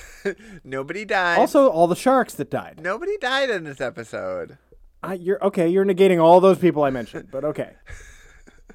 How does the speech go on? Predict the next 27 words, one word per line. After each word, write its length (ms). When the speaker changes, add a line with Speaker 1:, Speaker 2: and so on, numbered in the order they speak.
Speaker 1:
It's 140
like 160
the 80
book, 400
Pigeons 460
Are 100
People 380
Too. 360
Speaker 2:
<laughs> 80
Is 160
that 120
a 60
book? 420
Speaker 1:
Yeah, 320
Pigeons 380
Are 120
People 360
Speaker 2:
<laughs> 0
Pigeons 380
Speaker 1:
Too. 60
Speaker 2:
Are 40
People 300
Too. 320
This 180
is 140
a, 100
the, 240